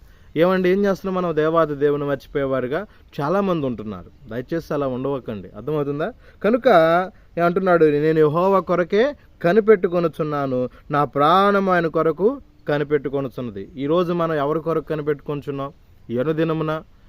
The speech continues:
ఈ యొక్క రోజు, ఈ యొక్క మార్చి నెల మూడవ తేదీన ప్రభు నీతో మాట్లాడుతున్న మాట, నువ్వు ఎవరి కొరకు కనిపెట్టుకొనుచున్నావు? మనుషులు ఏదో ఇస్తారని,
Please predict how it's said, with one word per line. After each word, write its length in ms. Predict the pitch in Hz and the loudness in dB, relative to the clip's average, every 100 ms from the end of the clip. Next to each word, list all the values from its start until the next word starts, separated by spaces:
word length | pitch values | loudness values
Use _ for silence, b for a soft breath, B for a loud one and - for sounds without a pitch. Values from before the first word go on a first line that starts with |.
| b - | b -8
ఈ 20 | |
యొక్క 200 | 123 - | -6 -4
రోజు, 480 | 127 139 147 147 147 - - - | 0 2 2 0 -6 -10 -20 -16
ఈ 60 | - | -12
యొక్క 140 | 117 | -8
మార్చి 460 | 127 135 151 - 147 | -4 -2 -2 -4 -6
నెల 200 | 147 147 | -2 -2
మూడవ 380 | 143 143 147 143 | -2 0 0 0
తేదీన 380 | 147 135 139 | -2 -2 -4
ప్రభు 340 | 131 131 135 143 | -4 -4 -2 -2
నీతో 280 | 139 139 139 | -2 -4 -4
మాట్లాడుతున్న 580 | 131 131 127 123 123 | -6 -6 -8 -8 -6
మాట, 220 | 120 117 104 | -6 -6 -8
నువ్వు 240 | 117 120 | -6 -4
ఎవరి 240 | 120 151 | -2 -2
కొరకు 260 | 151 156 147 | -2 -4 -2
కనిపెట్టుకొనుచున్నావు? 920 | 143 135 139 131 147 135 143 139 139 - B B B | -4 -6 -8 -6 -8 -8 -10 -10 -10 -14 B B B
మనుషులు 360 | 135 156 190 160 | -4 -2 -2 2
ఏదో 300 | 143 156 160 | 2 4 4
ఇస్తారని, 580 | 147 - 147 143 147 | 2 -2 -2 -2 -4